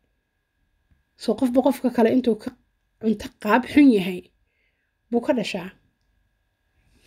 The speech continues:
Haddana markaa ka qajiso, isku celiso,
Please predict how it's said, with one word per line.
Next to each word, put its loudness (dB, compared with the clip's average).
Haddana 2
markaa 0
ka -2
qajiso, -4
isku -6
celiso, 0